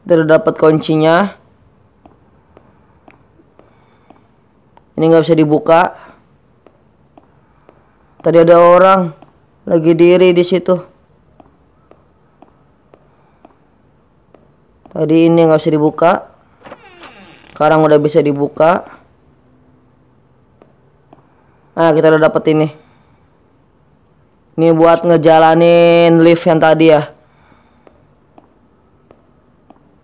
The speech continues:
Kita cari apa ke sini? Coba kita lihat dulu ada apa. Nggak ada apa-apa, kosong. Wah, wah, wah, wah. Wah,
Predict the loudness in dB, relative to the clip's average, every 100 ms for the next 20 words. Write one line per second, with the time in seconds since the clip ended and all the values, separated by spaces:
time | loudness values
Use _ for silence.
0 | _ _ _ -16 -8 -6 -2 0 0 -2
1 | -6 -10 -8 -4 -2 -2 -2 0 0 -2
2 | -2 0 0 0 -2 0 0 0 -2 -6
3 | -8 -14 _ _ _ _ _ _ _ _
4 | _ _ _ _ _ _ _ _ _ _
5 | _ _ _ _ _ _ _ _ -4 -2
6 | -2 -2 -2 -2 0 -2 -2 -4 -6 -18
7 | -20 -20 -12 -2 0 2 2 2 0 -2
8 | -16 -20 -20 -20 -20 -20 -20 -20 -20 -6
9 | 0